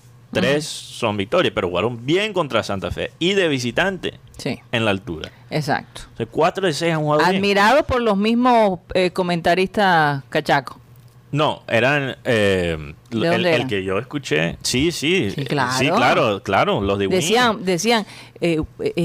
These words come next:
Speaker 2: increíble cómo el Junior se está esforzando en
Speaker 1: Eh,
Speaker 2: un clima que
Speaker 1: entonces,
Speaker 2: normalmente no podía.
Speaker 1: ahora esos mismos comentaristas me van a decir que Junior es, es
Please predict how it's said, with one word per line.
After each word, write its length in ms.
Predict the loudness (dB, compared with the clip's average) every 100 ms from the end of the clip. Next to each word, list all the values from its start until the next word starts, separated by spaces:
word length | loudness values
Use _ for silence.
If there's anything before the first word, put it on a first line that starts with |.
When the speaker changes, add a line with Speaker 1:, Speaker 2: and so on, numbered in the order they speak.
| 0
Speaker 2:
increíble 520 | 2 2 2 2 2
cómo 220 | 2 2
el 80 | 2
Junior 380 | 2 0 0 0
se 100 | -2
está 520 | 0 2 4 4 0 -2
esforzando 680 | -2 -2 0 2 2 2 2
en 140 | 0
Speaker 1:
Eh, 40 | -2
Speaker 2:
un 60 |
clima 260 | 0 2 2
que 140 | 2 2
Speaker 1:
entonces, 140 | 4
Speaker 2:
normalmente 460 | 4 4 0 0 2
no 140 | 2
podía. 260 | 2 2 4
Speaker 1:
ahora 300 | 6 6 4
esos 220 | 2 0
mismos 300 | 0 0 0
comentaristas 580 | 0 -2 -2 -4 -2 -2
me 100 | 2
van 140 | 2
a 40 | 2
decir 280 | 0 -2 0
que 140 | 0
Junior 300 | 0 0 2
es, 220 | 2 2 -2 -6 0
es 180 | 0